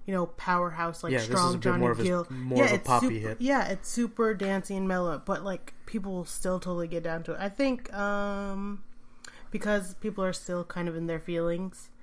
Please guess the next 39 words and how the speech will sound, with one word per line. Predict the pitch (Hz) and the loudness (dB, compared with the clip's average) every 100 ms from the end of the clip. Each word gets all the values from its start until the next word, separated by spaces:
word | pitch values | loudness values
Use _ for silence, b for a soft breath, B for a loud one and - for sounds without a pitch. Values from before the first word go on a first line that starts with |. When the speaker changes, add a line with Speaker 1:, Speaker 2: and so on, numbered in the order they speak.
| B B B | B B B
Speaker 1:
a | 180 | 0
lot | 175 180 | 4 4
of | 175 | 2
the | 175 | 0
slow | - 180 170 | -2 0 0
jams, | 165 170 165 165 165 | 2 0 0 -2 -4
like, | - - B B 269 | -4 -6 B B 0
I | |
don't | 294 | 4
know, | 285 | 4
for | - | 2
some | 196 254 | 0 2
reason | 254 233 | 2 0
I | |
feel | 196 196 | -2 -4
like | 175 | -4
this | 180 180 | -6 -6
year | 190 | -6
people | 180 185 180 | -6 -6 -4
are | 175 | -4
just | 165 156 | -4 -4
all | 165 | -4
up | 165 160 | -4 -4
in | 156 | -4
their | 151 | -4
feelings, | - 160 151 156 - | -6 -6 -6 -6 -8
like, | 151 156 - - b b b | -8 -8 -10 -12 b b b
and | 175 | -2
they | 170 | -2
wanna | 165 160 156 151 | 0 -2 -2 -4
be | - 165 160 151 - - - | -6 -8 -8 -10 -12 -14 -10
emotional. | 165 156 - 151 151 147 - b b b | -6 -6 -8 -12 -12 -12 -16 b b b
So, | - 175 | -8 -4
like, | 165 156 | -4 -4
what's | 185 | -8
that | 202 190 | -10 -8
song | 196 196 | -6 -4
that | 185 | -4
we | 185 | -6